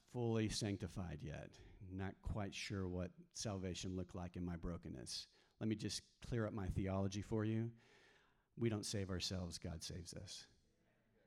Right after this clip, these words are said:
It's not by my righteousness or my works of which I'm saved, but it's because Christ Jesus saved me. I am more aware as an old person. Anybody who's willing to say you're old in the room, raise your hand.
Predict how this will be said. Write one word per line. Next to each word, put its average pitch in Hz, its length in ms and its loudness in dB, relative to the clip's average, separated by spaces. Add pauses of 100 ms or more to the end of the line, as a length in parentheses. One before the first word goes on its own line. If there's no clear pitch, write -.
(120)
It's - 100 -8
not 107 180 0 (200)
by 95 140 0
my 101 240 2
righteousness 92 760 -4
or 92 80 -8
my 90 180 -6
works 90 420 -6
of 95 140 -8
which 87 180 -8
I'm 85 160 -10
saved, - 420 -8
but 90 80 -10
it's 90 120 -10
because - 600 -8
Christ 90 360 -8
Jesus 82 340 -10
saved 78 500 -8
me. 80 340 -12 (1160)
I 104 160 -2
am 104 200 -2
more 135 260 2
aware 117 580 0
as 104 200 -4
an 104 100 -6
old 104 200 -6
person. 113 400 -2
Anybody 117 340 0
who's 107 400 -4
willing 113 220 -4
to 104 60 -6
say 113 160 -2
you're 104 220 0
old 113 220 2
in 120 80 2
the 120 80 0
room, 131 200 0
raise 107 180 0
your 101 100 -4
hand. 123 440 2